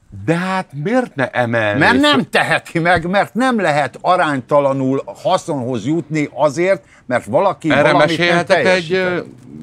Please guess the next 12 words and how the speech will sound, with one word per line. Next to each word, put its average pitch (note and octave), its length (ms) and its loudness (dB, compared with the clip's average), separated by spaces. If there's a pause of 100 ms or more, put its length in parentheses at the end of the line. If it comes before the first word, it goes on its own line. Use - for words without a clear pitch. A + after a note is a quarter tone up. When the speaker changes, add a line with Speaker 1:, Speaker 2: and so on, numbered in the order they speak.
(160)
Speaker 1:
kérdezhetek D3+ 540 -2
valamit? D#3 420 -2
Speaker 2:
Igen. A#2 220 -8 (200)
Speaker 1:
Holnap E3 340 2
bemegy B2+ 280 2
hozzád G#2+ 340 0
egy F#2 120 -4 (360)
nagyon F#3 420 0
szép, G#2+ 320 -6
nagyon D#3 260 2
Speaker 2:
Igen. A#2 100 -2
Speaker 1:
csinos, G2 560 -4